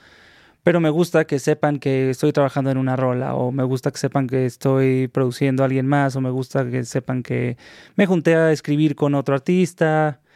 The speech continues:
Son como las cosas que, que, que trato de que me acompañen. Y, y luego como que, pues, del, del lado un poco más personal, sé que es algo que le gusta a la gente ver, pero todavía no,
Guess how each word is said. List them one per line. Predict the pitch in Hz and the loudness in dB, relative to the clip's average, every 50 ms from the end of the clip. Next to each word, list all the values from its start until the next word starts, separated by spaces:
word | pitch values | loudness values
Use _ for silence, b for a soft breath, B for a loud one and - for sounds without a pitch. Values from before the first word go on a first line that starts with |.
| b b b b | b b b b
Son | b - 180 | b -4 -2
como | 156 190 185 175 | 0 2 2 2
las | 165 147 - | 0 0 0
cosas | - 170 170 151 | 0 0 0 0
que, | - - 147 131 - _ | -2 -4 -4 -4 -4 _
que, | _ - 131 123 | _ -6 -6 -6
que | - - 135 | -4 -4 -6
trato | 127 - 139 143 127 - 151 147 | -2 0 0 0 2 2 2 2
de | 135 123 | 2 0
que | - - 131 | -2 -4 -4
me | 127 127 127 127 120 123 120 123 123 | -2 -2 -2 -2 -2 -4 -4 -6 -6
acompañen. | - 131 - - 127 127 120 - 135 139 139 135 143 165 175 170 _ b b b b b b b b b b b _ - | -6 -6 -4 -4 -6 -4 -2 -2 0 0 0 0 0 -2 -4 -4 _ b b b b b b b b b b b _ -4
Y, | 147 143 135 131 127 127 127 127 123 123 120 120 123 - - | -2 0 2 2 4 4 2 2 2 0 0 -2 -2 -4 -4
y | 127 127 | -4 -2
luego | 123 127 131 131 131 127 | 0 2 2 2 0 0
como | - 135 131 123 - | 0 -2 -2 -2 -2
que, | - 127 123 117 | -2 -2 -2 -2
pues, | 117 123 117 | -4 -6 -2
del, | 120 127 123 123 123 123 | -2 0 0 0 0 0
del | 127 123 123 | 0 0 0
lado | 127 131 131 135 135 131 127 123 123 123 123 117 - - | 0 0 2 2 2 2 0 0 0 -2 -4 -6 -10 -10
un | 139 127 | -10 -6
poco | - 139 135 | -4 -2 0
más | 143 139 127 - | 0 -2 0 0
personal, | - 143 135 - 139 135 135 139 135 151 196 208 B B B B B B B B B B | -2 -2 0 0 -2 -2 0 0 0 0 -2 -4 B B B B B B B B B B
sé | B - - 170 160 | B -6 0 0 0
que | - 175 | 2 2
es | 151 | 2
algo | 160 165 156 | 2 2 2
que | 143 156 | 2 0
le | 143 139 | 0 0
gusta | 135 143 156 151 - 170 | 0 0 0 0 2 0
a | 160 | 2
la | 151 139 | 2 0
gente | 147 151 147 - 160 | 0 -2 0 0 2
ver, | 147 147 170 214 240 - _ _ _ _ _ _ | 2 2 2 0 -2 -8 _ _ _ _ _ _
pero | - 135 131 131 | -6 -4 -4 0
todavía | - 143 147 147 147 | 0 2 2 2 2
no, | 147 147 143 143 143 143 - | 2 0 2 2 0 -2 -4